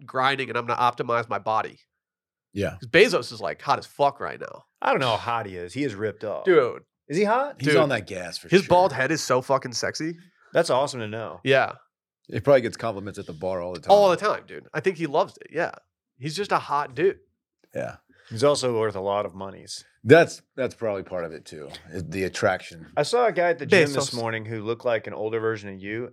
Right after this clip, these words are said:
Speaker 3: and I'm not kidding. There was a moment as we were walking out that I wanna be like, "Can I get a picture of you, man? You look like my <laughs> friend." Like, exactly like my friend. It, like, I know this is weird, but I, I ended up not doing it 'cause that would just be awkward. But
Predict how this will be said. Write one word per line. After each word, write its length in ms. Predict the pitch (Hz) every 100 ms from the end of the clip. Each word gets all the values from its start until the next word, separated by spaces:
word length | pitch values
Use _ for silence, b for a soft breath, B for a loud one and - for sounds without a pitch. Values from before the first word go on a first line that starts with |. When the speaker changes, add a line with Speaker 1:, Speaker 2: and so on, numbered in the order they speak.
| -
Speaker 3:
and 80 |
I'm 60 | 135
not 200 | 190 147
kidding. 260 | 165 120 - b b b b _
There 180 | 143 175
was 120 | 214 180
a 60 |
moment 440 | 160 180 170 139 120
as 200 | 135 131
we 40 | 135
were 80 |
walking 340 | 117 131 131 123
out 320 | 131 113 -
that 100 | 117
I 40 | 117
wanna 160 | 123
be 80 | 120
like, 200 | 120 _ b b b b b 90 _ -
"Can 100 | 254
I 20 |
get 100 | 349
a 40 | 226
picture 420 | 143 139 - 156
of 140 | 151
you, 80 | 151
man? 300 | 151 151 151
You 100 | 196
look 140 | 226
like 140 | 185 156
my 120 | 139
<laughs> 120 | 113
friend." 160 | - - - - - - - _ _ B 123 B B 170
Like, 220 | 165 190 196
exactly 580 | 185 151 180 185 180
like 220 | 170 156 147
my 140 | 139
friend. 400 | 123 135 135 123
It, 140 | 120 120
like, 340 | 127 120 110 B B B B
I 120 | -
know 220 | 147 165 151
this 180 | 127
is 140 | 120 104
weird, 400 | 127 127 110 107
but 260 | 123 160
I, 60 | 156
I 40 |
ended 180 | 185 185
up 80 | 156
not 260 | 135 127 110
doing 280 | 117 107
it 100 | 92
'cause 100 | -
that 180 | 107 98
would 100 | 101
just 180 | 101 101
be 220 | 82 73
awkward. 420 | 55 78 - 55 - _ _ _ _ -
But 140 | -